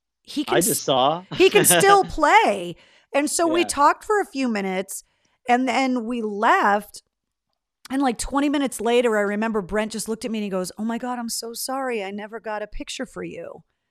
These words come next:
Speaker 1: And so, like, there I was in this private
Speaker 2: Again.
Speaker 1: audience with Eddie Van Halen and Wolfgang while Eddie's just shredding in this little private thing in his lazy boy lounge chair in his dressing room.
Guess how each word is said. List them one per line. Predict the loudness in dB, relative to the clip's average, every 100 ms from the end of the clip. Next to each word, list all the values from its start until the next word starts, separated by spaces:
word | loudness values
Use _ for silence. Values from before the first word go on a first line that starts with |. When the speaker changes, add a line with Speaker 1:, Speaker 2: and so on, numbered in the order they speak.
| _ _ _ _ _
Speaker 1:
And | 0 2
so, | 6 6
like, | 6 6
there | 8 10
I | 8
was | 6 6 8 8 4 2
in | -2
this | -2 -6
private | _ 0 6 6 6 4 6 6
Speaker 2:
Again. | 8
Speaker 1:
audience | 8 8 6 -2 -2 -2
with | -2 0
Eddie | -2 -2
Van | -2 -2 -2
Halen | 0 2 2 0 -2 -4
and | -4 2
Wolfgang | 2 2 -4 -4 -6 -14 _ _
while | 4 6 6
Eddie's | 2 0 -4
just | -2 -4 -4 -14 _ _ _ _ _ _ _
shredding | -8 -4 -4 0 4 8 8 8 2 0
in | 0
this | 2 0
little | 0 -2
private | -2 4 6 6 2 -2 -4
thing | -20 0 4 4 2 -2
in | -2 0
his | -2 -4
lazy | -4 -2 0 -2 -4
boy | -2 2 4 4
lounge | 4 4 4 2 -2 -4
chair | -4 -2 -2
in |
his | -2 -2
dressing | 2 2 2 -4
room. | -4 -4 -6